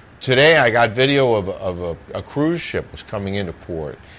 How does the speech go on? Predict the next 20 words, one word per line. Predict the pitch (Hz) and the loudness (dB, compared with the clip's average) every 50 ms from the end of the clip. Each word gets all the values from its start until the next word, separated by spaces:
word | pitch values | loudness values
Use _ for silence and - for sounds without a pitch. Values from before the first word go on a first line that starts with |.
| - - - - | -20 -20 -16 -8
going | - 113 104 95 95 | -4 -2 -2 0 0
right | 104 131 165 160 | 0 0 0 0
past | - 151 123 113 110 - | 0 2 2 2 2 0
this | - 95 87 - | -2 -6 -6 -6
mega | 82 80 85 90 95 107 120 123 110 113 | -8 -10 -8 -6 -2 0 2 2 2 2
yacht, | 104 98 92 92 85 80 78 73 67 - - - - - - - - | 0 0 -2 -2 -2 -4 -4 -6 -10 -12 -16 -20 -20 -20 -14 -8 -6
and, | 101 104 104 95 - | -6 -6 -6 -8 -4
and | - 107 107 104 | -2 -2 0 0
the | 101 98 | -2 -4
cruise | - - - 143 151 165 165 | -4 -4 -2 0 2 0 0
ship | - - 131 110 90 - - - - | 0 0 0 0 0 -2 -6 -14 -10
dwarfed | 95 87 85 92 104 113 123 131 143 147 - - - - - - - - - - - - - - | -8 -6 -4 -2 2 4 4 4 4 2 0 -6 -14 -16 -18 -20 -20 -20 -20 -20 -20 -20 -12 -6
that | - 101 101 104 85 | -4 -2 -2 -2 -4
yacht. | 92 95 95 95 90 80 73 67 - - - - - - - | -4 -2 -2 0 0 -2 -4 -6 -12 -16 -20 -20 -20 -20 -14
It | - | -10
was | 101 98 | -6 -4
a | 95 | -2
really | 98 113 139 147 127 104 | 0 2 2 4 2 2
cool | - - - 139 131 123 113 | 0 -4 -2 0 0 0 0
juxtaposition. | 95 101 110 104 98 - - 90 92 80 87 104 107 - - 95 82 71 | 0 0 0 0 0 -4 -10 -10 -8 -4 -2 -2 -2 -2 -4 -8 -8 -8